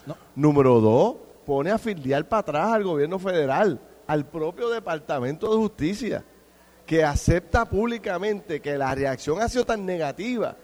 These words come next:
Speaker 2: y la crítica, él sale defendiendo la honestidad y la integridad de los empleados del Departamento de Justicia y del F B I,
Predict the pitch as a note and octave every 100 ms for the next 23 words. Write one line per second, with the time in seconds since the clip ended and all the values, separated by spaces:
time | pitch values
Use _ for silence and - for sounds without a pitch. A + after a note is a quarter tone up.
0 | _ _ D3 C#3+ C3 C#3+ E3 G3+ A3 G#3
1 | D3 D#3+ F3 F#3+ A3+ G#3+ F#3+ D3+ D#3 F#3+
2 | A3 G#3 F#3+ F3 - D#3+ D#3 F#3+ G3+ F#3+
3 | E3+ D3+ D3+ F#3+ G3 E3+ D3+ D3 F#3 F3
4 | E3 D#3+ G3 F#3 E3+ F#3 G3+ G3 - -
5 | - E3+ D#3 D3+ G3 G#3+ E3+ F3 A#3+